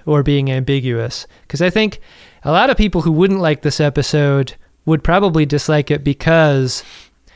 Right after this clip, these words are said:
you go through all of this and you're back to one with Garak. Like,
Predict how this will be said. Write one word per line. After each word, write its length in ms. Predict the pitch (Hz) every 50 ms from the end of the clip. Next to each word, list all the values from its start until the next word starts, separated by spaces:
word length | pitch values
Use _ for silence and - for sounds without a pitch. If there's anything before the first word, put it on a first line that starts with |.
| _ _ _ _ _ _ _ _ _
you 140 | 160 175 175
go 220 | 143 190 214 254
through 300 | - - 190 208 277 311
all 220 | 269 220 202 190 180
of 60 | 165
this 260 | 170 185 190 185 -
and 180 | 220 208 185 185
you're 120 | 180 175
back 320 | - 180 180 196 214 - -
to 140 | - 202
one 520 | 170 156 165 175 170 151 131 117 113 - 104 -
with 180 | 147 139 - -
Garak. 480 | 151 151 143 127 117 - - - - - - - _ _ - 120
Like, 240 | 156 165 151 143